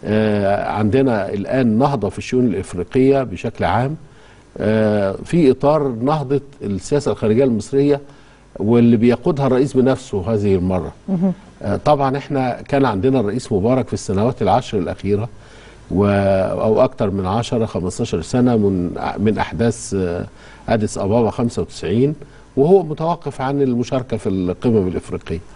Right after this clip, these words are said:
Speaker 1: وبالتالي ده انعكس على، آه، كافة، آه، آه، خطوات أدائنا في الشؤون الإفريقية وغيرها، وغيرها يعني مش بس الشؤون الإفريقية. و-، ونحن الآن ب-، بصدد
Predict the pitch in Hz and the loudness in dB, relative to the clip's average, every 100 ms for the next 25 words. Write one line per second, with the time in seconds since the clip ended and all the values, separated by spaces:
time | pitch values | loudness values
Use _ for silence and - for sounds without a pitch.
0 | - - - - - 101 120 123 117 120 | -20 -20 -20 -20 -6 2 4 6 4 2
1 | 127 - 170 175 156 143 156 143 156 139 | -4 -2 2 2 2 2 2 2 -2 -2
2 | 113 110 127 123 120 - 50 50 - - | -2 0 2 2 2 -2 -6 -4 -4 0
3 | 139 - 113 - - 101 98 101 101 - | -2 0 -6 -6 0 0 0 -2 -6 -8
4 | - - - - - 92 95 87 - 101 | -14 -20 -20 -10 -2 0 2 0 -2 -4
5 | - - 110 113 120 - 80 104 113 117 | -6 -4 -2 2 2 2 -2 -2 -2 -2
6 | 107 - 117 117 101 98 95 90 92 87 | -4 -2 0 2 0 0 0 0 -2 -4
7 | - 131 117 92 - 95 - 135 127 139 | 0 2 2 0 -4 -6 2 4 4 2
8 | 160 82 - - - - - 104 104 170 | 0 -4 -10 -16 -20 -20 -10 0 4 4
9 | 104 98 90 107 117 98 127 - 101 87 | 2 0 0 0 0 0 -2 -2 -4 -4
10 | 87 90 113 110 85 - 87 - 78 - | -4 -4 -4 -2 -2 -4 -6 -4 -6 -6
11 | - - - - - 101 113 123 117 - | -18 -20 -18 -18 -6 0 4 4 4 0
12 | 117 127 165 - 127 117 165 160 127 120 | -2 0 0 2 2 4 2 2 0 0
13 | 104 107 - 151 151 147 | 0 -4 -2 0 2 0